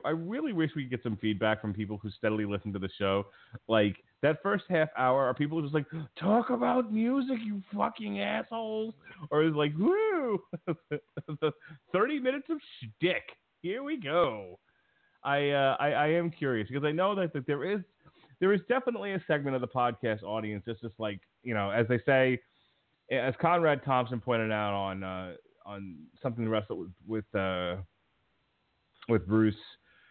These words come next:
Pritchard and, and what happened, uh, when Mondays with Tony Schiavone, there are people that just, like, just stick to the facts, just tell us what we wanna know, and they're, like, they're not into shtick. And there's other people who, you know, allow themselves to have fun with the podcast that's having fun.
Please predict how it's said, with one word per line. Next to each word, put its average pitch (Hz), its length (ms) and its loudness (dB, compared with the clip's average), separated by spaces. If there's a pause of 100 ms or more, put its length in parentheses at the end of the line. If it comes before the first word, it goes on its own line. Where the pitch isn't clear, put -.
(140)
Pritchard 113 400 2
and, 110 220 0
and 120 360 4
what 110 140 4
happened, 101 540 -2 (260)
uh, 95 220 -6
when 101 280 -2
Mondays 98 460 -2
with 95 140 -10
Tony 101 260 0
Schiavone, 92 500 -2 (380)
there 127 160 4
are 151 160 4
people 151 320 -2
that 123 120 -4
just, 120 120 -10
like, 113 180 -4
just 117 140 -10
stick - 200 -6
to 117 60 -2
the 104 100 -2
facts, 101 440 0
just 107 180 -8
tell 107 140 -2
us 98 120 -2
what 80 100 -10
we 104 80 -6
wanna 98 240 0
know, 95 400 0 (340)
and 107 140 6
they're, 107 120 8
like, 101 160 2
they're 104 140 4
not 101 220 4
into 98 240 -2 (140)
shtick. 104 240 2 (420)
And 113 120 2
there's 110 160 4
other 117 140 4
people 104 360 -2
who, 95 560 -4
you 98 80 -10
know, 92 200 -8
allow 104 260 0
themselves 98 440 -2
to 95 80 -4
have 95 220 -2
fun 95 160 0
with 90 100 -6
the 90 60 -16
podcast 92 480 -4
that's - 140 -16
having 95 360 2
fun. 67 300 -12